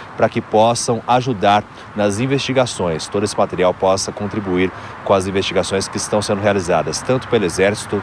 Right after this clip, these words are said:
como também pela Polícia Civil. Mas até o momento, nenhum civil foi preso e dezenove militares tiveram as prisões, eh, disciplinares. O que são essas prisões disciplinares? Eles podem ficar detidos no quartel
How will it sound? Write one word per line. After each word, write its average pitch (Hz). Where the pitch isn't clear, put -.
como 104
também 92
pela 101
Polícia 98
Civil. 85
Mas 92
até 110
o 139
momento, 95
nenhum 113
civil 98
foi 131
preso 104
e 123
dezenove 135
militares 104
tiveram 117
as 117
prisões, 113
eh, 95
disciplinares. 120
O -
que 202
são 156
essas 131
prisões 107
disciplinares? 90
Eles 107
podem 147
ficar 123
detidos 104
no 101
quartel 104